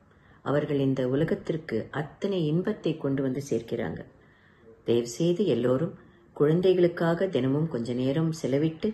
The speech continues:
உங்களால் முடிந்ததை குழந்தைகளின் நலனுக்காக, அவங்கள் மகிழ்ச்சிக்காக, பாதுகாப்பிற்காக என்ன செய்ய முடியுமோ அதை செய்ய வேண்டும். அன்பான குழந்தைகளே, நீங்கள் வந்து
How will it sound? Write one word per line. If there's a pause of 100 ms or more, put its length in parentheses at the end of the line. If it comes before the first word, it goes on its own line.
(540)
உங்களால்
முடிந்ததை
குழந்தைகளின்
நலனுக்காக, (340)
அவங்கள்
மகிழ்ச்சிக்காக,
பாதுகாப்பிற்காக (540)
என்ன
செய்ய
முடியுமோ
அதை
செய்ய
வேண்டும். (920)
அன்பான
குழந்தைகளே, (180)
நீங்கள்
வந்து